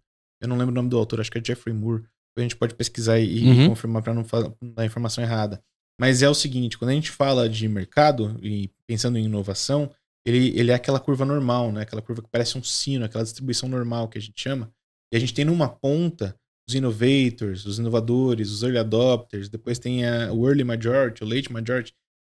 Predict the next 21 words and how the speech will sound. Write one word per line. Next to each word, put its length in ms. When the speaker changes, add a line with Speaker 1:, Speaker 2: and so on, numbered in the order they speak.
Speaker 1:
E 60
é, 120
e 300
é 60
como 240
se 120
todos 280
os 100
clientes 500
eles 140
estivessem 420
distribuídos 680
nessa 200
proporção. 640
Speaker 2:
Uhum. 220
Speaker 1:
A 60
gente 200
tá 140
nesse 220
primeiro 440
pedaço. 600